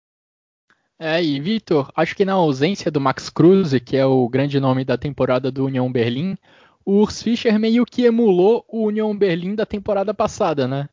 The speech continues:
Que se baseava mais num jogo defensivo e de bolas paradas no ataque. Dessa vez, contra o Bayern de Munique, a equipe se defendeu muito bem. Pros padrões Bayern de Munique, foi uma atuação bem pobre, ofensivamente falando, da equipe do Hansi Flick.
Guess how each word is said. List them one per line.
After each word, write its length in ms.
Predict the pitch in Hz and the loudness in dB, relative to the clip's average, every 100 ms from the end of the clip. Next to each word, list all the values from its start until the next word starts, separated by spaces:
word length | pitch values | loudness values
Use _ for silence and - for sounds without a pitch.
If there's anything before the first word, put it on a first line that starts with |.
| _ | _
Que 80 | - | -8
se 80 | |
baseava 600 | 143 156 156 156 165 165 | -4 -2 0 0 0 -2
mais 240 | 160 170 170 | -2 -2 -4
num 180 | 175 160 | -4 -2
jogo 220 | 165 160 | -2 -2
defensivo 1000 | 160 - 147 135 - 226 208 240 233 - _ | -4 -4 -8 -6 -2 0 2 0 -2 -8 _
e 60 | 170 | -6
de 100 | 151 | -2
bolas 380 | 147 156 147 - | 2 0 -2 -2
paradas 520 | 131 143 214 202 165 | 0 2 0 0 -2
no 120 | 156 | -4
ataque. 580 | 131 170 185 208 240 214 _ _ _ _ _ _ - | -4 -2 -4 -4 -6 -6 _ _ _ _ _ _ -6
Dessa 300 | 151 180 214 | -2 0 2
vez, 260 | 185 208 - | 2 0 0
contra 240 | 220 208 | 0 2
o 40 | |
Bayern 240 | 196 196 185 | 2 2 0
de 60 | |
Munique, 300 | 190 175 160 | -2 -2 -2
a 40 | 160 | -2
equipe 220 | 165 151 | -2 -4
se 100 | 165 | -2
defendeu 440 | 156 - 156 170 | -2 -2 -2 -2
muito 340 | 160 147 233 226 | -2 -4 -4 -2
bem. 300 | 147 180 269 _ | -2 -2 -6 _
Pros 200 | 185 208 | -4 -2
padrões 520 | - 196 170 185 180 | 0 0 4 2 2
Bayern 300 | 151 165 175 | 0 0 0
de 100 | 170 | -2
Munique, 400 | 165 156 165 170 | -4 -2 -2 -4
foi 260 | 139 - 165 | -4 0 0
uma 180 | 185 180 | 0 -2
atuação 600 | 165 180 160 180 175 147 | 0 0 0 0 0 -2
bem 220 | 131 214 | -4 -6
pobre, 340 | - 151 226 180 | 0 0 2 0
ofensivamente 600 | - 156 156 147 143 - | 0 -4 -2 -4 -4 -2
falando, 400 | 135 135 220 190 | 0 0 0 -2
da 60 | 143 | -4
equipe 240 | - 151 | -4 -2
do 120 | 139 | 0
Hansi 200 | 147 139 | 0 -4
Flick. 440 | - 160 254 - | -4 -2 -2 -6